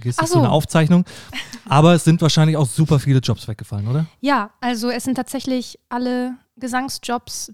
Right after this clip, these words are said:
Speaker 2: bis auf drei sind weggefallen. Und ich hatte aber das Glück, dass ich kurze Zeit später diesen Sprecherjob bekommen hab.
Speaker 1: Den hast du auch erst seit diesem Jahr?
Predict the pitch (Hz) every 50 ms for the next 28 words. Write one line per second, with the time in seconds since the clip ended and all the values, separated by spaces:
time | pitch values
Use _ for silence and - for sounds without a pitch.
0 | - 240 226 - - - 220 220 220 214 - - - - - - 233 214 262 233
1 | 233 226 240 269 294 320 339 _ _ _ _ _ _ _ 233 262 254 240 240 226
2 | - 254 254 - 226 - 254 254 277 302 294 - _ _ _ _ _ _ _ _
3 | _ _ _ _ _ _ _ _ - 226 220 220 220 220 214 240 - - 240 247
4 | 233 233 226 220 - - 240 233 - - 233 208 - 226 220 202 - - - -
5 | - _ _ _ _ _ _ - 247 233 - - - - 240 233 226 - - -
6 | _ _ _ _ _ _ _ _ - - - - - - 262 262 - - 277 277
7 | 269 269 269 240 - _ _ _ _ - 226 208 220 220 - - 208 196 208 -
8 | 220 - - - - 202 196 196 202 202 - - _ - 160 160 165 170 165 -
9 | - 143 156 160 160 160 143 - - 147 - 160 139 156 151 117 101 -